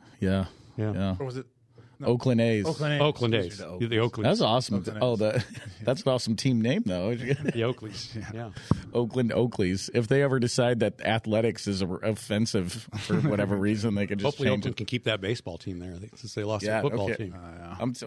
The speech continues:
Speaker 1: yeah, they bounce around. Has, have the Athletics, have they ever been in another city? Or have they always been Oakland?
Speaker 2: The Philadelphia Athletics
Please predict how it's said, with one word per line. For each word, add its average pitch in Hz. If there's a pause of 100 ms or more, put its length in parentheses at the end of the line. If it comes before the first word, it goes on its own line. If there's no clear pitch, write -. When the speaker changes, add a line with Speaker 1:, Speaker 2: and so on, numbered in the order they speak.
Speaker 1:
yeah, 143
they 170
bounce 95
around. 85
Has, 131
have 147
the 139
Athletics, 143
have 135
they 131
ever 151
been 143
in 143
another 156
city? 160 (1000)
Or 120
have 107
they 135
always 127
been 107
Oakland? 78
Speaker 2:
The 127
Philadelphia 120
Athletics 95